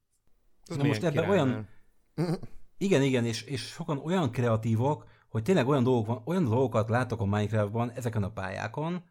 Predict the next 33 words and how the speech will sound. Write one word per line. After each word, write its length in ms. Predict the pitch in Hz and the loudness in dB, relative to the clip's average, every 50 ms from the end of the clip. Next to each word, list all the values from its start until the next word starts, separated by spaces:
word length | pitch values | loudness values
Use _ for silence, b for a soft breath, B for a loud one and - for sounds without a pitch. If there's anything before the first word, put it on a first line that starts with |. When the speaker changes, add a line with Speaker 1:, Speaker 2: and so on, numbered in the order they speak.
| _ _ | _ _
Speaker 2:
ezeken 240 | - 110 110 107 101 | -8 -8 -6 -6 -6
a 60 | 95 | -4
kalandpályákon, 800 | - 120 113 120 123 113 143 143 151 151 - - 156 156 156 156 b b b b b b | -2 -2 0 0 0 -2 -2 -2 -2 -4 -4 -6 -6 -6 -6 -10 b b b b b b
hogy 120 | - 143 | -4 0
leesik 340 | 156 147 123 110 - 123 113 | 2 2 2 2 0 0 0
az 120 | 120 104 | 2 2
állam, 300 | 120 117 110 104 104 107 | 2 2 2 2 0 -2
hogy 140 | 107 110 120 | -2 -2 -2
ezt 100 | 113 - | -4 -4
hogy 200 | - 139 143 156 | -4 -4 -2 -2
a 60 | 170 | -2
francba 380 | 156 - 175 175 170 156 170 165 | -2 -2 -2 -2 -2 -2 -2 -4
csinálják 600 | 165 - 135 120 120 123 123 123 123 127 123 - | -4 -6 -4 -2 -2 -2 -2 -2 -2 -4 -4 -4
meg. 360 | 123 104 92 87 87 82 _ _ _ _ _ _ _ _ _ _ _ _ _ _ _ _ _ _ _ _ _ _ | -6 -6 -6 -6 -12 -16 _ _ _ _ _ _ _ _ _ _ _ _ _ _ _ _ _ _ _ _ _ _
Tehát 300 | - 139 143 - - - _ | -4 -4 -4 -4 -6 -14 _
én 180 | 165 170 185 | -4 -4 -2
el 180 | 170 185 185 175 | -2 0 -2 -2
sem 140 | 170 175 - | -2 -4 -4
tudom 160 | 175 180 175 | -4 -4 -2
képzelni, 460 | - 185 147 117 107 110 120 120 127 | 0 2 2 2 2 2 2 2 4
mert 160 | 127 135 131 | 2 2 2
én 100 | 139 139 | 0 0
ahhoz 220 | 143 147 143 131 139 | 0 -2 0 0 0
a 40 | |
részéhez 400 | 135 139 139 - - 151 147 139 | 0 0 -2 -2 -2 -4 -4 0
nem 120 | 160 170 139 | 0 0 0
értek. 440 | 101 95 92 - 98 98 110 B B B B B B B | 0 -2 -4 -6 -10 -10 -10 B B B B B B B
Mert 140 | - 113 120 | -4 -2 -2
én 80 | 127 131 | 0 0
leginkább 340 | 135 135 135 120 120 113 117 | 2 0 2 4 4 4 4
építeni 420 | 120 117 113 113 110 - 110 110 | 2 2 0 0 0 0 0 0
szeretek, 340 | 110 110 117 117 110 120 113 | 0 -2 -4 -4 -4 -6 -4
tehát 240 | - 104 98 101 | -4 -4 -4 -4